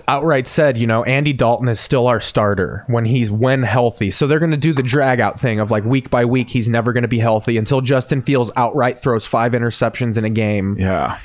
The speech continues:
Speaker 1: And then they'll be like, "Oh, Andy's better. He can come in and play."
Speaker 2: I mean, you know, they're trying to ease him in. I, I guess I, I, I hear a strategy to that. I,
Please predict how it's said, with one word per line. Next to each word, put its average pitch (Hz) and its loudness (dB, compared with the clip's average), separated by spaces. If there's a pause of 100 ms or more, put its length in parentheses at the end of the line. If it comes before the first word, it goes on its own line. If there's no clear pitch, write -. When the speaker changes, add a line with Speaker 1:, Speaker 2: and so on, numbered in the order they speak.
(120)
Speaker 1:
And 131 2
then 127 2
they'll 120 2
be 127 0
like, 123 0
"Oh, 196 4
Andy's 156 0
better. 104 0 (260)
He 156 0
can 147 -2
come 131 0
in 123 0
and 110 -2
play." 113 0
Speaker 2:
I 226 2
mean, 240 2
you 226 2
know, 233 2
they're 220 4
trying 196 0
to 196 0
ease 160 2
him 160 2
in. 170 2
I, 139 0 (340)
I 135 0
guess 156 0
I, 143 2
I, 92 -2 (100)
I 110 0
hear 127 2
a 131 0
strategy 117 0
to 160 2
that. 170 0
I, 85 0